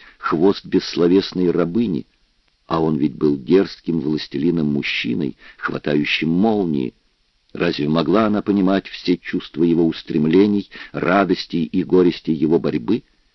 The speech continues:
если стряпня, детский писк и крошечный, узенький мирок их убогой конурки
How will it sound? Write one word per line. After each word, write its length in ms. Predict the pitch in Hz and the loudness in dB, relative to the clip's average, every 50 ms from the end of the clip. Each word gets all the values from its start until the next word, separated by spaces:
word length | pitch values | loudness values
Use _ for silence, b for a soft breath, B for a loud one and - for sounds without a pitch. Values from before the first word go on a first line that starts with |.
| _ _ _ _ _ | _ _ _ _ _
если 340 | - - 90 - - 76 82 | 2 2 2 2 2 0 -2
стряпня, 760 | 82 - - - - 90 85 - - 76 82 90 98 92 82 | -2 -2 -2 -2 0 0 0 0 0 -2 0 0 0 0 -2
детский 480 | - - 90 85 - - - 92 92 - | 0 0 0 0 0 -4 -4 -4 -4 -4
писк 460 | _ - 107 120 107 - - - _ b b b b b b | _ 0 0 0 0 0 -4 -18 _ b b b b b b
и 100 | - 107 | 0 0
крошечный, 920 | - - - 104 120 123 107 - - 76 - - - 65 64 65 60 - b b b b b | 0 2 2 4 4 4 4 2 -2 -4 -2 -2 -4 -4 -6 -8 -10 -10 b b b b b
узенький 500 | b 120 123 101 98 104 104 - - 104 | b 6 6 6 6 4 4 4 4 4
мирок 460 | 101 101 98 92 98 101 101 - - 85 | 6 6 6 8 8 6 6 4 2 0
их 200 | 80 - - - - | -2 -2 -4 -4 -2
убогой 480 | 92 82 73 92 90 76 82 80 76 | 0 2 4 4 4 4 4 2 2
конурки 640 | - - 73 71 85 113 123 - - - 110 107 | 0 -2 -2 0 0 0 0 -2 -4 -4 -6 -6